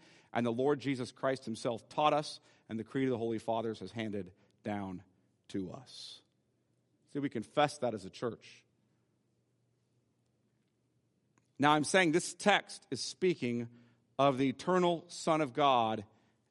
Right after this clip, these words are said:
as the incarnate Christ. As the incarnate Son, he is, I want you to hear this, this is important, as the incarnate Son, he is in the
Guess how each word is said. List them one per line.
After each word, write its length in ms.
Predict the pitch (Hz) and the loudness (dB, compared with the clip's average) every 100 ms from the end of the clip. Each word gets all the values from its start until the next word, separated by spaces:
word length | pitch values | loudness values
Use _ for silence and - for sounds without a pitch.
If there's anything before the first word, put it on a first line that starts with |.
| - | -2
as 200 | 120 104 | 0 0
the 160 | 127 123 | -2 -4
incarnate 720 | 107 - - 160 143 113 - - _ _ _ _ _ _ _ | -4 -10 0 2 4 0 -6 -18 _ _ _ _ _ _ _
Christ. 800 | - - 165 95 - - - - - _ _ _ _ _ _ _ _ _ _ _ _ _ _ _ - | -6 4 4 4 -4 -16 -18 -20 -20 _ _ _ _ _ _ _ _ _ _ _ _ _ _ _ 4
As 180 | 160 | 4
the 120 | 147 165 | 6 2
incarnate 800 | 147 - 202 233 190 104 - - _ _ | 2 -2 4 6 6 2 -4 -20 _ _
Son, 800 | - - - 185 127 107 160 202 - _ _ _ _ _ _ _ _ _ | -12 -2 6 8 6 4 0 -2 -8 _ _ _ _ _ _ _ _ _
he 260 | - 196 214 | 2 4 4
is, 640 | - 262 240 160 190 190 - | 8 12 12 12 6 2 0
I 40 | |
want 140 | 156 180 | 2 6
you 80 | 202 | 8
to 60 | |
hear 40 | 190 | 8
this, 120 | - | 4
this 80 | 165 | 0
is 40 | |
important, 460 | 170 170 156 85 - _ _ _ _ - | 0 4 2 0 -14 _ _ _ _ 4
as 260 | 175 190 151 | 6 6 2
the 260 | 185 190 - | 0 0 6
incarnate 720 | 269 285 254 - 254 240 220 | 8 8 6 6 8 8 4
Son, 580 | - 226 214 160 101 - - _ _ _ _ _ _ _ _ _ | 2 6 8 6 2 -6 -16 _ _ _ _ _ _ _ _ _
he 320 | - 214 233 | 4 6 10
is 260 | 240 277 233 | 10 10 8
in 220 | 240 226 | 4 6
the 220 | 214 196 | 6 6